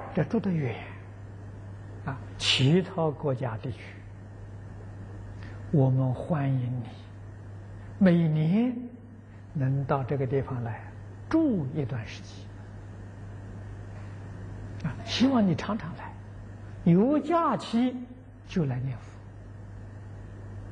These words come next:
就来研教啊！不要把大好的光阴空过了啊！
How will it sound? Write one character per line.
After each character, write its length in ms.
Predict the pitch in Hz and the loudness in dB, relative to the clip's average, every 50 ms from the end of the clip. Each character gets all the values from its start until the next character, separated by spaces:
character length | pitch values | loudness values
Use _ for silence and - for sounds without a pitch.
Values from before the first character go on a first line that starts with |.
| - - - - - - - - - - - - | -12 -12 -10 -10 -10 -10 -10 -10 -10 -10 -10 2
就 180 | - 180 156 | 4 6 6
来 200 | 139 135 131 135 | 6 4 4 2
研 520 | 143 139 127 127 123 120 120 123 147 165 165 | 0 0 2 2 2 4 4 4 4 2 4
教 200 | 151 254 262 254 | 4 2 0 0
啊！ 440 | 233 180 - - - - - - - - - - - - - - - - - - - - - - - - - - - - - - - - - - - - - - | -2 -6 -8 -10 -10 -12 -12 -12 -12 -14 -14 -12 -12 -12 -12 -12 -14 -12 -12 -12 -12 -12 -10 -10 -12 -12 -12 -12 -12 -12 -12 -10 -10 -10 -10 -10 -10 -10 4 8
不 120 | 226 214 196 | 8 8 10
要 260 | 185 170 151 143 131 120 | 8 6 4 4 2 0
把 340 | - - 123 120 131 143 143 - - | -2 -4 -6 -2 -2 -2 -2 -2 2
大 120 | - 220 202 | 4 4 4
好 500 | 180 143 135 120 - - 139 127 139 143 | 4 -2 -4 -6 -6 -6 -4 -4 -4 -2
的 180 | 131 147 143 | 0 -2 -2
光 320 | 135 - 151 143 139 135 135 127 | -2 0 -2 0 0 0 0 -2
阴 160 | 120 123 120 117 - - | -2 -2 -4 -6 -6 -2
空 500 | - - - 147 131 127 127 127 123 123 123 | -2 0 2 4 4 4 4 4 2 2 0
过 220 | - 139 127 113 | 0 -2 -2 -2
了 160 | 110 113 117 - | -4 -4 -6 -6
啊！ 260 | - - - - | -8 -10 -12 -12